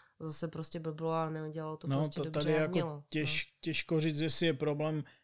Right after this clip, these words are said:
Speaker 2: jako v kodu
Speaker 1: Možná
Speaker 2: ap-,
Speaker 1: může být
Speaker 2: apky
Speaker 1: tady
Speaker 2: pro
Speaker 1: v apce,
Speaker 2: Android
Speaker 1: no.
Speaker 2: a, a
Speaker 1: Těžko
Speaker 2: nebo
Speaker 1: říct, no.
Speaker 2: ono taky může být problém v obojím, že jo?
Speaker 1: No, může,
Speaker 2: No,
Speaker 1: no.
Speaker 2: a teď se to bije. Jo, a třeba u iPhoneu je to tak, že když blbne,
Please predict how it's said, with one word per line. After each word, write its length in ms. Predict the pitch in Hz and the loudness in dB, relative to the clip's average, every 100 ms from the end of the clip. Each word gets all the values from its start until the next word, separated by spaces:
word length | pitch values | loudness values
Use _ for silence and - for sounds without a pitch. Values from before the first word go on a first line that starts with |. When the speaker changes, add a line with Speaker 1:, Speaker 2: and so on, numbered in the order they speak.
| _ - | _ -4
Speaker 2:
jako 540 | 135 165 147 139 123 - - | 2 4 6 4 0 -8 -16
v 140 | - | -4
kodu 420 | - 165 160 151 | 2 6 6 6
Speaker 1:
Možná 300 | 143 226 233 | 6 6 8
Speaker 2:
ap-, 40 | 226 | 8
Speaker 1:
může 140 | 226 | 8
být 60 | 226 | 6
Speaker 2:
apky 200 | 220 185 | 8 8
Speaker 1:
tady 120 | 240 | 10
Speaker 2:
pro 80 | 160 | 8
Speaker 1:
v 40 | |
apce, 120 | 160 | 8
Speaker 2:
Android 360 | 160 156 165 185 | 8 8 8 8
Speaker 1:
no. 120 | 202 165 - - _ | 4 0 -8 -20 _
Speaker 2:
a, 120 | 151 151 | 0 0
a 40 | |
Speaker 1:
Těžko 140 | - 165 | 2 6
Speaker 2:
nebo 280 | 185 190 | 8 6
Speaker 1:
říct, 260 | 185 185 156 | 4 -2 2
no. 40 | 170 180 | 6 8
Speaker 2:
ono 120 | 170 | 8
taky 200 | 175 165 | 6 6
může 200 | 170 165 | 6 6
být 120 | 156 | 4
problém 260 | 165 165 175 | 4 6 6
v 80 | 165 | 4
obojím, 400 | 156 131 123 113 | 2 4 2 2
že 120 | 113 | 0
jo? 160 | 101 - | -2 -4
Speaker 1:
No, 140 | 190 202 | -2 0
může, 220 | 202 175 | 0 0
Speaker 2:
No, 140 | 120 151 | 0 0
Speaker 1:
no. 60 | |
Speaker 2:
a 40 | 143 | -2
teď 180 | 139 123 | -2 -2
se 120 | 143 | 0
to 100 | 151 | 2
bije. 280 | 147 120 - - - - | 2 2 0 -14 -16 0
Jo, 100 | 131 | 2
a 100 | 139 | 4
třeba 320 | - 160 165 | 4 6 8
u 160 | 165 160 | 8 6
iPhoneu 320 | 156 165 160 | 6 4 4
je 100 | 160 | 4
to 120 | 165 | 4
tak, 220 | 160 165 151 | 2 2 2
že 80 | 151 | 0
když 280 | 151 151 147 | 2 2 2
blbne, 460 | 147 151 160 127 | 2 2 0 -2